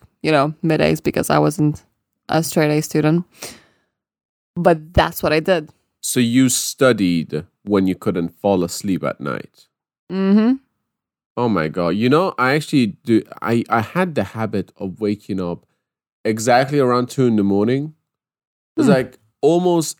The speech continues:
Speaker 2: every single night. And there was this ongoing joke that around two in the morning, I am bound to go down the stairs.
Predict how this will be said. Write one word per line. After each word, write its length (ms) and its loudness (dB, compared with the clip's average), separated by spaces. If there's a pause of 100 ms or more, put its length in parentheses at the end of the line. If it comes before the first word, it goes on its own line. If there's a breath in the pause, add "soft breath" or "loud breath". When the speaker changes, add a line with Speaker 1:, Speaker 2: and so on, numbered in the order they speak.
Speaker 2:
every 320 2
single 420 0
night. 320 -6
And 140 -4
there 60 4
was 120 4
this 160 -4
ongoing 640 2
joke 380 0
that 180 2
around 320 2
two 240 0
in 80 2
the 60 2
morning, 600 0 (580)
I 180 2
am 260 0
bound 560 -2 (220)
to 180 -6
go 200 0
down 360 -2
the 80 -4
stairs. 680 -6